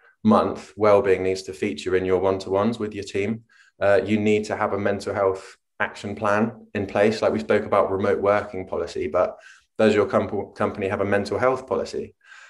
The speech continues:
Um, do you have mental health first aiders? Do you have a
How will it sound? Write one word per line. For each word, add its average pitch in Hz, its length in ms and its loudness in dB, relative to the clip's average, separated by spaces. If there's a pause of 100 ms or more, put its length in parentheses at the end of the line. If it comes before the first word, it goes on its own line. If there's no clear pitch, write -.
(140)
Um, 95 300 0
do 110 80 4
you 107 120 8
have 120 220 4
mental 98 300 0
health 90 180 -2
first 87 300 -2
aiders? 85 340 -4
Do 101 140 -8
you 98 100 -6
have 110 400 0 (480)
a 98 460 6